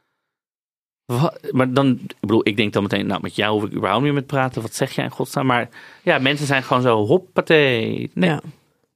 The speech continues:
Speaker 1: Ja.
Speaker 2: Ja. Maar kwetst dat jou dan?
Speaker 1: V-, vroeger wel.
Speaker 2: Ja.
Speaker 1: Vroeger wel. Nu, ja, nu kan ik echt heel goed zeggen, "Dat is jouw probleem en daar hoef ik niks mee." Maar vroeger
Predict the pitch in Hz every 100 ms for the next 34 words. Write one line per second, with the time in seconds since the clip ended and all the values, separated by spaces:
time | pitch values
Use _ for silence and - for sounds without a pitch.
0 | _ - 135 - - - 160 - 180 -
1 | 240 - - 196 - 170 165 160 214 339
2 | - _ _ - - - - - - -
3 | - _ _ - - - - 214 220 165
4 | 110 95 95 117 156 156 165 131 104 110
5 | 143 156 - - 123 117 107 104 127 131
6 | - - _ _ _ - 127 123 127 117
7 | 117 135 143 127 135 117 104 104 110 104
8 | 104 90 - - 98 98 104 101 101 110
9 | 139 143 - 139 151 175 123 113 - 156
10 | 143